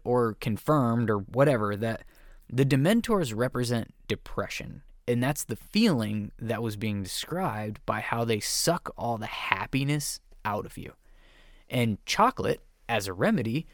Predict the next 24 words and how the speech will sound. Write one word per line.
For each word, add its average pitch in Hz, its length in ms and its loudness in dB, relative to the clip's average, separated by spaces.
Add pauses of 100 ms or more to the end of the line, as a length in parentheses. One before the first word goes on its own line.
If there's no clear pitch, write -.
(280)
is 139 120 4
simply 330 400 4
how - 180 -4
people - 260 0
find 180 240 -2
comfort 156 440 -2
in 185 140 -2
chocolate 147 560 0
in 156 160 -2
times 139 380 -2
of 143 120 -4
sadness, 123 760 -2
grief, 110 720 -4 (220)
and 135 380 -2 (640)
depression. - 440 -2 (1300)
It's 151 140 2
kind 208 240 2
of 233 60 -2
fun, - 400 2 (720)
to 131 100 0
be 123 140 4
honest. 101 460 2
Like, 120 340 2
as, 120 220 0